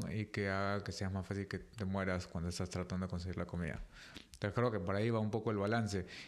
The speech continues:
Y lo que sí se sabe y hemos visto es que, por ej-, eh, que como hay unos extendidos, em,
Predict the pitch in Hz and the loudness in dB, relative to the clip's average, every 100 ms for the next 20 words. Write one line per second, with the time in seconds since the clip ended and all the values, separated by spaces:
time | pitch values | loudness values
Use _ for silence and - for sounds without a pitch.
0 | - 113 107 107 123 127 120 135 131 104 | -2 2 4 4 4 4 4 4 6 6
1 | 107 110 107 113 - 110 95 - 101 98 | 6 4 4 2 2 2 2 0 0 0
2 | 92 - 101 - 90 - - 104 98 104 | 2 0 -2 -2 -2 -2 -2 2 4 4
3 | 110 107 104 - 98 113 110 98 - - | 4 2 0 0 2 4 4 4 0 -8
4 | - - - - - 98 95 90 90 85 | -18 -18 -18 -18 -4 2 4 4 4 2